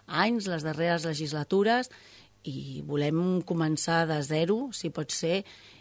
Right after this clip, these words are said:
I bé, mm, el senyor Ramírez feia referència a, a la seva assemblea i també posava al sac l'assemblea de Gent per Formentera. Jo vull deixar clar aquí, és que l'assemblea de, de Gent per Formentera no té cap dubte que el pacte natural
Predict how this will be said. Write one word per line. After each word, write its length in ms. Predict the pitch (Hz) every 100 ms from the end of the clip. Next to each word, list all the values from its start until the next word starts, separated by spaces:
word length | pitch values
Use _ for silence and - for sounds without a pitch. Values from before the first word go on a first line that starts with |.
| _ 151
I 120 | 147
bé, 320 | 156 160 165
mm, 320 | 156 147 -
el 80 | -
senyor 200 | - 165
Ramírez 360 | 175 175 185 185
feia 240 | 175 175
referència 920 | 180 175 170 180 180 - 175 170 160 - - - - _ _ _ - -
a, 560 | 170 160 147 143 -
a 40 | -
la 80 | 165
seva 320 | - 190 185
assemblea 600 | 175 175 170 196 214 202 185
i 80 |
també 220 | 180 180 170
posava 460 | 190 175 180 185 180 175
al 140 | 175 -
sac 300 | 190 185 175
l'assemblea 440 | 175 175 175 175
de 80 | 170
Gent 140 | 170
per 100 | 175
Formentera. 540 | 175 175 175 160 165 175
Jo 100 | 165
vull 140 | 175
deixar 300 | 180 - 160 -
clar 220 | 147 160
aquí, 240 | 151 156 160 - - - -
és 120 | - -
que 80 |
l'assemblea 480 | 180 160 165 160 175
de, 180 | 185 180 180
de 140 | 185
Gent 140 | 170 175
per 80 | 160
Formentera 540 | 175 170 151 160 160
no 140 | 160 156
té 140 | 160
cap 240 | - 214 175
dubte 460 | 160 160 - 180 180 - - - _
que 140 | 170
el 80 | 156
pacte 400 | - 165 - 190
natural 560 | 185 165 151 156 190